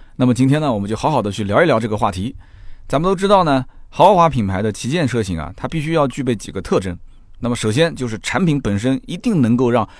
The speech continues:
高净值人群去认可。哎，什么叫高净值人群？那我其实也不太明白，但是大概的意思我也懂啊。比方说，啊，社会层次很高，对吧？收入很高，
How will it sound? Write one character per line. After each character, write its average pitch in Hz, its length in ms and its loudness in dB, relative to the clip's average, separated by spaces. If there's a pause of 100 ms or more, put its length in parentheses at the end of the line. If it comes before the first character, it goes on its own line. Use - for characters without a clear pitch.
(300)
高 190 300 4
净 170 320 0
值 101 240 -6
人 95 120 -2
群 98 220 -4
去 120 140 -4
认 147 120 -2
可。 - 220 -6 (220)
哎， 101 240 -4
什 - 160 -6
么 113 40 0
叫 123 120 0
高 123 200 2
净 117 140 2
值 101 140 -4
人 92 120 -2
群？ 87 160 -6 (440)
那 98 100 -6
我 101 180 -4
其 113 140 -6
实 123 100 -2
也 107 80 0
不 92 80 -6
太 110 140 -2
明 95 160 -4
白， 92 160 -4
但 117 100 -2
是 131 80 2
大 143 160 4
概 147 140 0
的 123 60 -2
意 104 120 -4
思 98 140 -8
我 101 140 -2
也 101 80 -2
懂 104 200 -6
啊。 104 200 -4
比 104 100 -6
方 120 160 0
说， 131 200 2 (340)
啊， 110 720 -2
社 147 260 -2
会 139 120 2
层 120 140 -2
次 139 100 -2
很 113 140 -2
高， 135 320 4
对 120 80 -6
吧？ 127 280 2 (200)
收 175 180 -2
入 185 140 4
很 120 140 0
高， 143 300 2